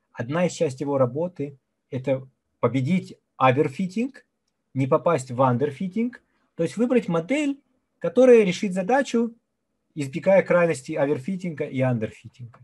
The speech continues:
И часто это непросто. Это одно из важных умений, в которое аналитика данных может не хватать и которое должно у него быть.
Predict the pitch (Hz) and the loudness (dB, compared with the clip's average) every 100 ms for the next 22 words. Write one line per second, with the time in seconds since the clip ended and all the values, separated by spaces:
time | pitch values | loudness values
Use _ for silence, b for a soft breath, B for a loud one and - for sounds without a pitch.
0 | _ _ _ _ 127 202 226 220 202 165 | _ _ _ _ -6 -2 0 0 -2 -4
1 | 147 131 123 110 - 131 127 147 156 139 | -6 -6 -4 -6 -10 -12 -6 -2 0 -2
2 | 160 147 139 170 160 - 123 135 190 196 | -4 -4 -2 -2 -2 -4 -2 -2 -2 -4
3 | - 127 135 131 131 B B _ _ _ | -6 -6 -2 -2 -4 B B _ _ _
4 | _ _ - 120 135 147 139 127 135 127 | _ _ -6 -2 -2 -2 -4 0 0 0
5 | 131 123 127 123 127 131 214 147 127 143 | -2 -4 -4 -8 -6 -4 -4 -2 -2 0
6 | 147 147 127 127 - 139 185 160 104 90 | 0 -2 -2 -2 0 2 2 2 -2 -6
7 | - 123 _ | -12 -20 _